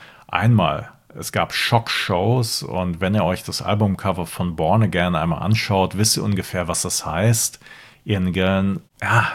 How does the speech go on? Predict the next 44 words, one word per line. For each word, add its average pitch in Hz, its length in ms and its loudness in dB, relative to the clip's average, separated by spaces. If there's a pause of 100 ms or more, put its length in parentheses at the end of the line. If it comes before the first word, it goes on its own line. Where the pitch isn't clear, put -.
er 120 140 -2
mochte 113 460 2
das 110 220 4
nicht 123 220 6
so 92 160 -2
sehr. 71 280 -8 (680)
Und 101 380 4
eine 92 260 -4
Supergroup 117 680 4
in 110 80 0
diesem 98 240 0
Sinne 95 340 -2
war 82 120 4
es - 140 -2
dann 85 120 -4
auch 104 300 -4
nicht. 113 600 0
Also 85 240 -6
als - 280 -6
Zugabe 101 680 0
wurde 87 200 -2
dann 80 180 -2
Smoke 98 380 -2
on 85 120 -2
the 82 100 -4
Water 92 380 2
als 82 220 0
Zugeständnis 107 800 -2
gespielt, 92 680 -6 (240)
dass - 240 -6
da 90 160 0
der 87 280 -2
ehemalige 90 760 0
Deep 85 280 -6
Purple-Sänger 104 720 4
auf 90 160 0
der 104 100 0
Bühne 101 260 0
stand, 90 600 -4
aber 82 160 -6
das - 260 -2
war's 82 280 -2
dann 87 160 -8
auch. - 400 -10